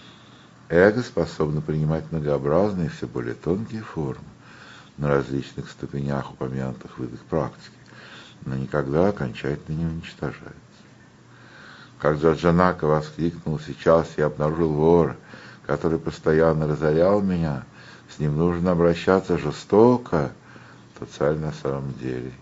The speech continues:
имел в виду эго или ум. Но вор может быть схвачен не менее успешно и в результате практи-,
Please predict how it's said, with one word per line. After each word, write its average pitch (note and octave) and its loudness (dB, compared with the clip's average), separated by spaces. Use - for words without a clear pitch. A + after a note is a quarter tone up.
имел A#1 -12
в A1+ -18
виду - -14
эго C2+ -6
или A1+ -16
ум. B1 -14
Но C#2+ -8
вор D2 0
может F#2 -4
быть D2+ -6
схвачен - -8
не C#2+ -4
менее E2 -2
успешно C2 -10
и C#2+ -6
в A#1+ -10
результате C2 -6
практи-, B1+ -8